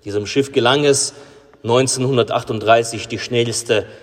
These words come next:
Kap-Horn-Umsegelung aller Zeiten, also, also einmal um die Spitze Südamerikas. Und wisst ihr,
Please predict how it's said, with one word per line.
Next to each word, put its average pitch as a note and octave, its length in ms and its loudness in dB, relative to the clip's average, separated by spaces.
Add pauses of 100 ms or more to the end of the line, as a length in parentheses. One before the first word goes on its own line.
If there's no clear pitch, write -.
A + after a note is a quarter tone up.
(120)
Kap-Horn-Umsegelung A#2+ 1200 2
aller G2+ 240 -4
Zeiten, A2+ 460 0
also, G2+ 260 -4
also A#2 260 0
einmal G#2+ 420 -2
um G#2 180 -12
die G2 220 -4 (640)
Spitze - 540 -4
Südamerikas. F#2 1160 -10 (3250)
Und G#2 120 -4
wisst C3 180 0
ihr, D#3+ 240 6